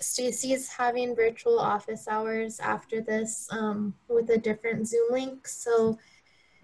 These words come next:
if you want to join him, I can set up a time. Um, I'm just gonna put my email address and we can send you the link. So,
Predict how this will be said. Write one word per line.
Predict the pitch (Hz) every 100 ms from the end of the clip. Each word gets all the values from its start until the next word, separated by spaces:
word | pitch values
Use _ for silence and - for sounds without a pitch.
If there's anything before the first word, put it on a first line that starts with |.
| 170
if | 220 233 - -
you | 233 226
want | 214 214 220 -
to | - - -
join | 226 226 233 233
him, | 226 262 262 254
I | 220 220
can | - 226
set | 220 226
up | 226 226
a | 220
time. | 214 - 220 214 214 214 214 214 -
Um, | 214 214 220 220
I'm | 214 214 214
just | 220 220 - -
gonna | 226 214 214 -
put | - -
my | 208 202 202 196 190 _ - _ _ _ _ _ - _ -
email | 233 240 262 269
address | 269 269 269 285 285 277 - -
and | 233 - 233 233 233 -
we | 220 240
can | 233 - 226 220 214 214
send | - 220 214 208
you | 214 202
the | 214
link. | 220 - - - - - - - - - _ _ _ _ _ _ _ -
So, | - - 110 107